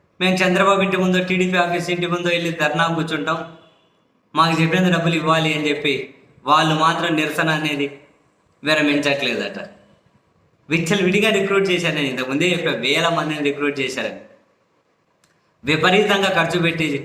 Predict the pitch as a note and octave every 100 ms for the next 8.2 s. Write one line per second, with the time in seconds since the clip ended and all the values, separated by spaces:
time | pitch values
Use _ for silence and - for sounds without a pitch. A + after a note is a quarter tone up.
0 | - _ - D3+ D#3 D#3 D#3 G3 - -
1 | - A#2+ G3 G3 F#3+ A3+ F#3+ - - -
2 | - _ _ _ A3 A3+ G#3+ G#3+ G3+ G3
3 | G#3 F#3+ F#3 F#3+ E3+ D#3 C#3 B2 A#2 -
4 | - - _ _ _ _ _ _ _ _
5 | _ - E3+ E3 E3 E3 D#3 F#3+ G3 G3
6 | F#3 F3+ C#3 D3 E3 E3 F#3+ F#3 F#3 F3
7 | F3 D3+ D3+ D3+ G3 F#3 E3 D#3 D3+ D#3
8 | C3+ G#2